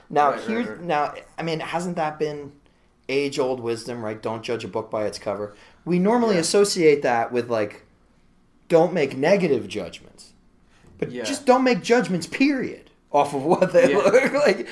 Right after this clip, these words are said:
Speaker 1: And that's really what the saying, I think, is alluding to.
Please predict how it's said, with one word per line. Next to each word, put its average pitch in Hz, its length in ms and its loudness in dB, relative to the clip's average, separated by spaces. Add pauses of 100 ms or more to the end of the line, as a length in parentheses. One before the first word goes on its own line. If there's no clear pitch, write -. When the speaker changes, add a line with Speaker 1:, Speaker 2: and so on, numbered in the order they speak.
(120)
Speaker 1:
And 165 120 0
that's 214 260 0
really 196 260 4
what 147 220 2
the 135 60 -8
saying, 123 420 -4
I 113 80 -4
think, 113 240 -12
is 107 100 -12
alluding 139 500 -4
to. - 220 -6